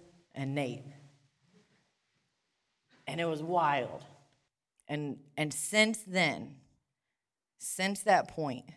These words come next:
Third Street became an official church. We had Sunday morning services.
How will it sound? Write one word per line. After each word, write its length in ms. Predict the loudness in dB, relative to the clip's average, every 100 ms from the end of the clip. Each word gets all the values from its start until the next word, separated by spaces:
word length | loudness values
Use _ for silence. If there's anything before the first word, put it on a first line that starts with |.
| _ _ _ _ _ _ _ _ _ _ _ _ _
Third 180 | 4 4
Street 200 | 0 -4
became 340 | -4 -4 -2
an 80 | -2
official 340 | -4 -4 -6 -10
church. 440 | -4 -2 -2 -4
We 60 | -8
had 100 | -6
Sunday 300 | -8 -6 -6
morning 340 | -6 -6 -8
services. 760 | -4 -4 -4 -4 -4 -6 -10